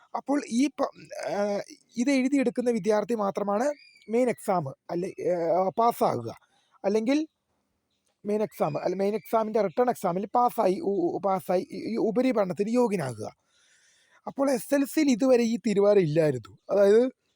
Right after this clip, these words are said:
നാൽപത് മാർക്കിൻ്റെ എക്സാമിൽ പന്ത്രണ്ട് മാർക്ക് എഴുതിയെടുക്കണം എന്നുള്ള തീരുമാനം എസ് എൽ സിയിൽ നേരത്തെ ഉണ്ടെങ്കിലും ഈ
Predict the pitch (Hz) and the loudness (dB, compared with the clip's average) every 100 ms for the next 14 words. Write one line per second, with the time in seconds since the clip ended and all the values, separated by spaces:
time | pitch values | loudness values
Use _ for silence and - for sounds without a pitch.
0 | _ _ _ _ 208 220 240 262 - 294 | _ _ _ _ -4 0 0 0 -2 -2
1 | 277 254 240 247 247 - 233 233 240 - | 0 -2 -4 -4 -4 -4 -2 -2 -2 -2
2 | 208 208 226 254 262 226 220 226 220 202 | -4 -4 -4 -4 -4 -6 -6 -4 -2 -2
3 | 214 233 214 214 214 208 202 208 - 180 | 0 0 0 -2 -4 -4 -4 -4 -4 -4
4 | 190 190 208 185 - 196 180 220 208 180 | -2 -2 -2 -4 -4 -6 -4 -6 -4 -2
5 | 175 165 208 156 156 139 117 165 - - | -4 -2 -4 -2 -4 -4 -4 -4 -6 -20
6 | - - - - | -20 -20 -16 -4